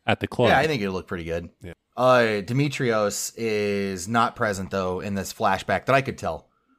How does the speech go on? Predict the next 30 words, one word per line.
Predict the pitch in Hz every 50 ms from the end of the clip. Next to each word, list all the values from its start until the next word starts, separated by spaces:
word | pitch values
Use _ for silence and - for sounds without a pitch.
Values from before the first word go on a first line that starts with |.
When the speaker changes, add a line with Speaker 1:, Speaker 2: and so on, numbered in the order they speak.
| _ _ -
Speaker 2:
uh, | 113 104 101
which | 98 101 -
is | -
kind | - 165 170
of | 160 127
a | 101
bummer, | - 110 110 113 113 107
but | 98 120 107
I | 107 110 101
bet | - 123 113 113 110 - - -
after | 110 110 107 - - 117
that | 110 101 - -
punch, | - 110 104 98 - -
he | 110
was | 101 98 87
like, | 95 95 92 - - -
"I'm | 107 101
sorry, | 98 - 107 98 95
Snooki, | 92 - 107 95 - - 95
I | 87 92
can't | 92 - 107 101 92 85
bang | 101 95 95 92
you | 90 87
out | 87 85 -
tonight." | - 87 90 90 87 87 87 - _ _ _ _ _ _ _ _ _ _ _ -
Speaker 1:
Uh, | 98 87 87 82 82 - _ _ _ _ _ _ _ -
we're | 123 143 160
captivated | - - 139 135 120 - - 113 92 101 95 92 87 90 85 87
by | 92 90 87 85 87 85 95 107 117 104
Demetrios. | 104 98 98 92 90 85 - 90 85 82 80 80 80 - - - -